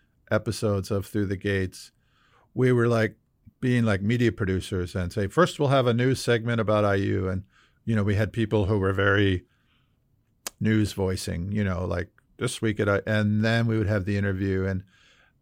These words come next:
over the years, we gradually got kind of lazier and,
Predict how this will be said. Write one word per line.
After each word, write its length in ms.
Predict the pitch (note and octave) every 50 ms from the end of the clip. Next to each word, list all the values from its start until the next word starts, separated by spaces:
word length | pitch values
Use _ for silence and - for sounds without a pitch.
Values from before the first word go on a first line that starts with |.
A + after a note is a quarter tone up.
| _ _ _ _ _ -
over 340 | - B2+ C#3+ C#3+ C3 C#3 C3
the 120 | A2+ A#2+ A#2
years, 400 | A2+ A#2+ A#2 A#2 A#2+ A2+ - -
we 120 | A2 G#2
gradually 460 | A2 A2 A#2 A2+ A2+ G#2 - A#2 G2+
got 320 | - - G#2+ G2 G2 - -
kind 160 | - A2 G2
of 80 | G2 G2+
lazier 600 | G2+ G2 G2+ F#2+ - - G#2+ F#2+ G2 G2+ G2 F#2+
and, 380 | F#2+ F#2 F#2 F#2 F#2 F#2 -